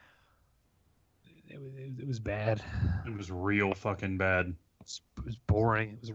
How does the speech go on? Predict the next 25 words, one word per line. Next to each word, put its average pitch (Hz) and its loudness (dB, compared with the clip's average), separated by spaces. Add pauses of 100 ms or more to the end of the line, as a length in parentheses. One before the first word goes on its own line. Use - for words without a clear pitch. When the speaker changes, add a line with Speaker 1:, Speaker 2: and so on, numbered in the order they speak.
(100)
Speaker 1:
really, 110 -6 (320)
really 120 -2
boring. 110 2 (1080)
Um, 101 0 (160)
so - 2
yeah, 196 6 (200)
it, 151 0 (260)
those 160 -2
seem 175 -8
to 156 -2
be, 147 -2
like, 123 0
your 127 0
three 135 -4
main 120 -2
types. 120 -2
Is 107 -4
there's, 110 -4
there's 110 -4 (120)
movies 117 0
about 110 0
games 185 -6
that 175 -12 (500)
usually 175 -6
work, 233 2